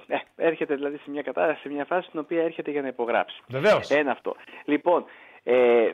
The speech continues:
Speaker 1: θέλω έτσι, επειδή βάζει ωραία έτσι γκαλοπάκια και μ' αρέσουνε,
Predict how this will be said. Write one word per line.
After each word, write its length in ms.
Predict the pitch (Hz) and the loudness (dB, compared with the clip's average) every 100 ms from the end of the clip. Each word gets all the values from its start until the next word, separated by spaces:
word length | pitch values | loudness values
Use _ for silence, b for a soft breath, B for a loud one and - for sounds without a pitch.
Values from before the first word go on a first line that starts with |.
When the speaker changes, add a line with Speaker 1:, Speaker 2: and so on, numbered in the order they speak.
| - | 0
Speaker 1:
θέλω 200 | 165 180 | 2 4
έτσι, 440 | 185 185 190 175 165 B _ | 4 4 4 4 2 B _
επειδή 320 | 127 135 151 | -2 2 2
βάζει 280 | 151 160 151 | 4 2 4
ωραία 240 | 143 151 | 4 6
έτσι 340 | 143 151 147 123 | 6 4 0 -2
γκαλοπάκια 720 | 123 120 135 127 127 120 113 | 0 0 2 0 0 -4 -4
και 320 | 123 117 113 | -4 -2 -2
μ' 80 | 110 | 0
αρέσουνε, 600 | 110 120 117 110 107 | 2 2 0 -8 -10